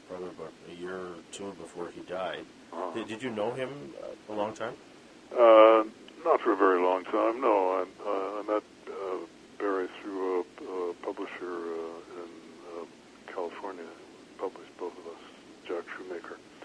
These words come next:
Speaker 2: uh, who ran, who just retired recently from Counterpoint Books. Um,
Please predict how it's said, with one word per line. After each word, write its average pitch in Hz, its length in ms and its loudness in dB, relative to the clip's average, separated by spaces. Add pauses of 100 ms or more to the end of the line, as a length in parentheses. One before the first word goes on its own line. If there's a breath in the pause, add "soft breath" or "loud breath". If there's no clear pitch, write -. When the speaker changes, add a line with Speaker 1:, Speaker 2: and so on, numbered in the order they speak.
(480 loud breath)
Speaker 2:
uh, - 20 -6
who 87 520 -4
ran, 87 160 -4 (100)
who 90 140 -10
just 87 260 -12
retired 92 420 -2
recently 92 400 -12 (120)
from 92 100 -14 (260)
Counterpoint 92 500 -10
Books. - 220 -12 (1300 loud breath)
Um, 90 760 0